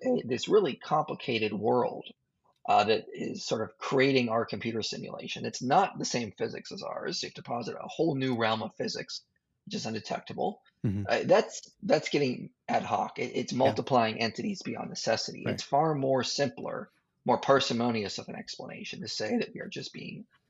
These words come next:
Speaker 1: stimulated by one mind versus all this convoluted, convoluted physics to explain this other reality that built the computer.
Speaker 2: Yeah.
Speaker 1: So it just becomes a simpler explanation in my view.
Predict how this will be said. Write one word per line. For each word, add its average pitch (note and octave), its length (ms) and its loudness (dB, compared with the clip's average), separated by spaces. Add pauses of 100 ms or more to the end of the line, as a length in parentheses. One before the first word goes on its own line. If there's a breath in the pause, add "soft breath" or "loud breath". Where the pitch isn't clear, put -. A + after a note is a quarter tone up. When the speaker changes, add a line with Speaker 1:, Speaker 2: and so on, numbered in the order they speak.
(120)
Speaker 1:
stimulated A#2+ 500 4
by A2+ 140 2
one G2 340 -2
mind A2 420 -4 (480)
versus A#2 600 4 (240)
all D3 240 8
this A#2+ 200 2
convoluted, A#2 800 4
convoluted G#2+ 540 -2 (100)
physics C3 400 4
to G#2 100 -6
explain A2 360 -4
this F#2 180 -12
other C#3 240 6
reality B2+ 460 2
that - 200 -8
built B2 200 -4
the - 80 -8
computer. C3+ 600 2 (340)
Speaker 2:
Yeah. - 100 -2
Speaker 1:
So G3+ 120 8
it - 60 6
just A#3 180 2
becomes D#3 440 2
a - 120 0
simpler - 320 0
explanation - 560 -4
in - 60 -12
my - 180 -12
view. - 160 -16